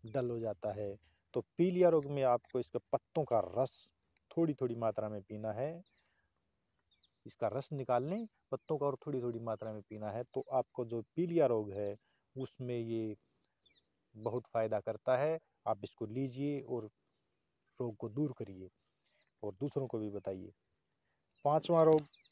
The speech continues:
जो है ये, इसका ये है कि पांचवा प्रयोग ये मैं बताऊंगा।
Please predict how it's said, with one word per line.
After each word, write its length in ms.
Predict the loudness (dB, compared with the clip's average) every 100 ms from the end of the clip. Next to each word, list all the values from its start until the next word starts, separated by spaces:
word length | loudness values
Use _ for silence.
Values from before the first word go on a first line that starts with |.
| _ _ _ _ _ 0
जो 160 | 4
है 200 | 6 4 2 _ _ _ _ -8
ये, 140 | -4
इसका 240 | -2 0 2
ये 200 | 2 2
है 120 | 0
कि 140 | -2 -8 -4
पांचवा 500 | 0 0 2 0 0 -4 _ _ _ _ _ _ _
प्रयोग 380 | -2 0 0 -4
ये 120 | -8
मैं 160 | -8 -8
बताऊंगा। 380 | -8 -8 -6 -8